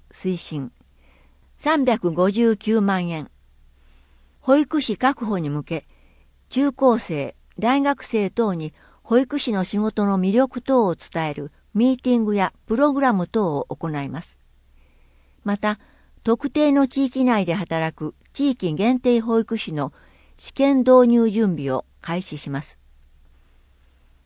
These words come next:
新規事業、成長産業を支える人材育成、二千八百四十四万円。工業系高等学校に新たな教育プログラムや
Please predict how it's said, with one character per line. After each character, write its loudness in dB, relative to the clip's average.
新 0
規 -2
事 -2
業、 -4
成 0
長 4
産 2
業 4
を 2
支 -6
え 0
る -2
人 2
材 2
育 -10
成、 -12
二 2
千 2
八 -2
百 -6
四 4
十 0
四 2
万 -2
円。 -6
工 6
業 6
系 2
高 2
等 2
学 0
校 -4
に -8
新 2
た -2
な 0
教 6
育 2
プ -2
ロ 4
グ 0
ラ -2
ム -4
や -6